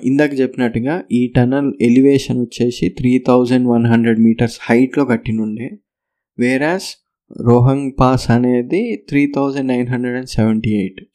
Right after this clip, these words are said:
So, దీనికంటే almost ఒక ఎయిట్ హండ్రెడ్ మీటర్స్ ఎత్తులో, which is inaugurated, ఆ, మన నరేంద్ర మోడీ గారు థర్డ్ అక్టోబర్ ట్వంటీ ట్వంటీలో. ఈ మొత్తం కాస్ట్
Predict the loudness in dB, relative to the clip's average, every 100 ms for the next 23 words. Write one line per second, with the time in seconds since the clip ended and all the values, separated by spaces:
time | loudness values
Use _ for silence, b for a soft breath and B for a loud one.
0 | -4 -2 2 0 0 -2 -2 -2 -2 0
1 | 0 -2 0 -2 2 0 2 4 6 4
2 | 4 2 0 -2 -6 -4 -4 -4 -6 _
3 | _ _ _ _ _ -2 -2 2 2 2
4 | 2 0 0 0 -2 -2 -2 -6 _ _
5 | -8 -4 -4 -4 -2 -2 -4 -6 _ -4
6 | 0 2 4 4 4 4 0 0 -2 -2
7 | -4 -6 _ _ _ _ _ 0 2 4
8 | 2 2 2 2 0 0 2 0 -2 -4
9 | -2 -4 -6 -10 -6 -4 -2 -2 -2 -4
10 | -8 -6 -6 -6 -12 _ -10 -6 -4 -4
11 | -8 -10